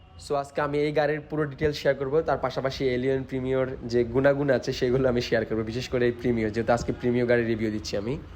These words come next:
So আপনারা জানেন, আহ, টোয়েন্টি টোয়েন্টি ওয়ানের পরে এই গাড়ির প্রোডাকশন আর হচ্ছে না, আর নতুন করে আসতেছে না, but তারপরও এই গাড়ির এত পরিমাণ চাহিদা, আহ, মানে সেটা কখনোই বলে বোঝানো যাবে না, এটা আপনারা ভালো করে জানেন। আহ, একটা প্রিমিয়র গাড়ি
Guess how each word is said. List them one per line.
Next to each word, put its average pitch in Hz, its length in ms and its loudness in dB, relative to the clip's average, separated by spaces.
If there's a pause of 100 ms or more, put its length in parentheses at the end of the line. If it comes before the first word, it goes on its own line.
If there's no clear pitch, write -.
(800)
So 139 60 8
আপনারা 156 240 4
জানেন, 156 360 2
আহ, 123 440 2 (500)
টোয়েন্টি 160 200 4
টোয়েন্টি 175 280 6
ওয়ানের 139 460 4
পরে 151 360 4 (100)
এই 143 140 2
গাড়ির 135 280 2
প্রোডাকশন 131 440 0
আর 127 200 2
হচ্ছে 123 300 -2
না, 143 220 -2 (580)
আর 104 540 -2 (180)
নতুন 135 240 0
করে 135 160 6
আসতেছে 120 520 0
না, 120 200 -2 (600)
but 113 80 2 (100)
তারপরও 131 540 4
এই 139 160 4
গাড়ির 135 360 4
এত 131 240 0
পরিমাণ 131 560 0
চাহিদা, 117 420 -2
আহ, 107 840 -10
মানে 107 240 -2
সেটা 120 320 2
কখনোই 131 340 2
বলে 123 260 4
বোঝানো 117 300 2
যাবে 110 220 2
না, 131 180 0
এটা 117 180 2
আপনারা 120 240 2
ভালো 117 240 2
করে 123 240 4
জানেন। 113 280 0
আহ, - 720 -10
একটা 135 260 2
প্রিমিয়র 147 420 4
গাড়ি 147 480 2